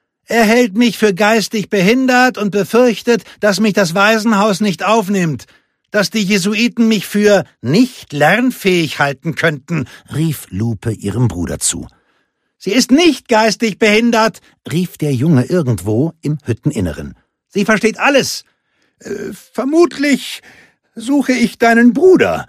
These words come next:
sagte der Jesuit zu dem Mädchen. Pepe lächelte sie an und sie nickte. Lupe sah, dass ihm seine heroischen Bemühungen, die vielen Bücher festzuhalten, den Schweiß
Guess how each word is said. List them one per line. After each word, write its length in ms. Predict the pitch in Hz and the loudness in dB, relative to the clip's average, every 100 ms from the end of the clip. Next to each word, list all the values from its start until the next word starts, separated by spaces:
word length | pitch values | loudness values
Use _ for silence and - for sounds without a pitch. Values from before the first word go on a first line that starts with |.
| _ _ - | _ _ -14
sagte 580 | 113 147 123 - - | -6 -4 -4 -10 -12
der 140 | 117 120 | -8 -6
Jesuit 540 | 107 101 92 95 92 | -4 -6 -6 -8 -12
zu 240 | - - 101 | -12 -12 -6
dem 160 | 131 | -2
Mädchen. 540 | 110 - - - - - _ _ _ _ _ _ _ _ _ | -2 -4 -12 -16 -18 -20 _ _ _ _ _ _ _ _ _
Pepe 440 | 87 - - - _ | -12 -12 -18 -20 _
lächelte 400 | 82 76 73 - | -12 -12 -12 -14
sie 160 | 69 - | -12 -10
an 260 | - 92 - | -8 -8 -10
und 140 | 92 - | -14 -14
sie 220 | - 135 | -14 -10
nickte. 480 | 160 - - - - _ _ _ _ _ - | -8 -10 -18 -20 -20 _ _ _ _ _ -8
Lupe 280 | 113 98 90 | -8 -6 -8
sah, 340 | 78 92 117 | -8 -8 -8
dass 240 | 107 95 - | -8 -10 -8
ihm 100 | 90 | -8
seine 220 | 85 82 | -6 -8
heroischen 600 | 80 78 120 143 - 90 | -8 -6 -6 -6 -8 -8
Bemühungen, 540 | 76 80 110 101 92 | -6 -4 -2 -2 -4
die 80 | 80 | -6
vielen 400 | - - 113 87 | -10 -8 -6 -6
Bücher 340 | 90 113 85 | -4 -6 -8
festzuhalten, 800 | 80 117 107 - 101 101 92 107 | -8 -6 -6 -8 -8 -8 -6 -6
den 220 | 95 98 | -6 -8
Schweiß 600 | 80 - 110 110 - - | -10 -12 -8 -8 -8 -10